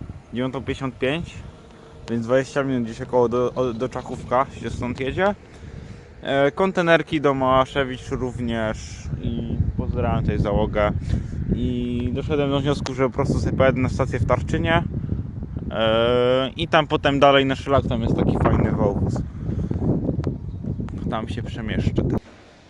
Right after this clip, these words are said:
Rusza skład, e, Lotosu z E pięćset dziewięćdziesiąt cztery zero zero jeden na czele. E,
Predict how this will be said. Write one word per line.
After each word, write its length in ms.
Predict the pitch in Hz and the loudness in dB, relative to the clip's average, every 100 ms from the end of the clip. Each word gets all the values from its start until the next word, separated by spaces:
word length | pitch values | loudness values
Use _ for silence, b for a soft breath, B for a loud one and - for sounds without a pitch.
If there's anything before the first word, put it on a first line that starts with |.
| B B - | B B -8
Rusza 340 | 120 131 143 | -6 -2 -2
skład, 640 | 131 - - 131 127 123 117 | -2 -6 -4 2 4 4 2
e, 760 | 113 117 90 113 110 113 113 | -2 -4 -2 -2 -2 -2 -2
Lotosu 760 | 113 123 - 135 - - 123 120 | 0 -2 2 0 0 -6 -6 -6
z 480 | 110 117 117 117 - | -6 0 2 2 -2
E 220 | 117 123 | 2 2
pięćset 1160 | 127 - 135 131 123 - - - - - 131 117 | 2 -2 0 0 -2 -8 -14 -14 -16 -6 -2 -2
dziewięćdziesiąt 720 | 113 120 120 117 - 120 113 | -2 -4 -2 -4 -4 -6 -6
cztery 380 | - - 123 120 | -14 -2 0 2
zero 280 | 110 117 117 | 0 0 0
zero 240 | 110 110 | -2 -2
jeden 340 | 113 113 110 110 | 0 0 -2 -6
na 80 | 110 | -8
czele. 480 | - 135 139 160 | -4 0 2 2
E, 60 | 175 | 2